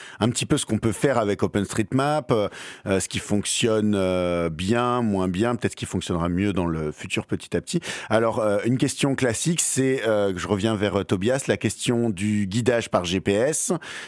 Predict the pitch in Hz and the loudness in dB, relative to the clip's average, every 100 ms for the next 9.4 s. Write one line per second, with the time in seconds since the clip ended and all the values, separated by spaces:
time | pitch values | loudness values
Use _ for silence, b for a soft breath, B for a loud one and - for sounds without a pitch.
0 | B 98 104 101 98 98 95 95 92 92 | B 0 2 2 2 2 2 2 2 2
1 | 92 110 104 - 127 120 110 107 101 95 | 0 0 -2 0 0 2 2 2 2 0
2 | 104 98 113 107 104 - 113 107 104 - | -2 0 -2 2 0 2 0 2 0 0
3 | 139 170 - B B - 92 90 101 95 | 0 0 -4 B B -4 -2 0 -2 0
4 | 113 127 143 - - 107 95 - 123 127 | 2 2 0 -4 -2 -2 0 0 2 2
5 | 147 160 165 160 160 110 104 101 92 - | 2 2 2 0 0 0 2 0 0 0
6 | 95 - 98 92 - - 101 - 107 127 | 0 0 0 0 -4 -4 -2 0 2 0
7 | 123 101 90 98 95 92 - 90 104 117 | 0 0 0 0 0 0 -4 -4 -2 0
8 | 113 95 92 98 - 104 104 117 90 101 | 0 0 0 -2 0 2 2 0 0 -2
9 | 95 92 82 | -2 -4 -4